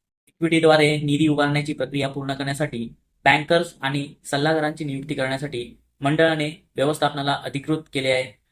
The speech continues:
कंपनी दोन एप्रिल दोन हजार चोवीस रोजी भागधारकांची बैठक बोलवेल. बोर्डाच्या निर्णयाला भागधारकांची मान्यता मिळाल्यानंतर इक्विटीद्वारे निधी उभारण्याची प्रक्रिया पुढील तिमाहीत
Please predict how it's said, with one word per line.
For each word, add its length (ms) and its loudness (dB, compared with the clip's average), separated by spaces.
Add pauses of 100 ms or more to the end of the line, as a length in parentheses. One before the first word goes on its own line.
(140)
कंपनी 460 4
दोन 180 0
एप्रिल 300 0
दोन 120 -2
हजार 180 -2
चोवीस 260 -4
रोजी 220 -2
भागधारकांची 680 -4
बैठक 320 0
बोलवेल. 360 -2 (460)
बोर्डाच्या 380 2
निर्णयाला 460 -2
भागधारकांची 640 -4
मान्यता 520 -2
मिळाल्यानंतर 600 -4 (360)
इक्विटीद्वारे 640 2
निधी 300 -2
उभारण्याची 440 -2
प्रक्रिया 400 -2
पुढील 380 -4
तिमाहीत 340 -2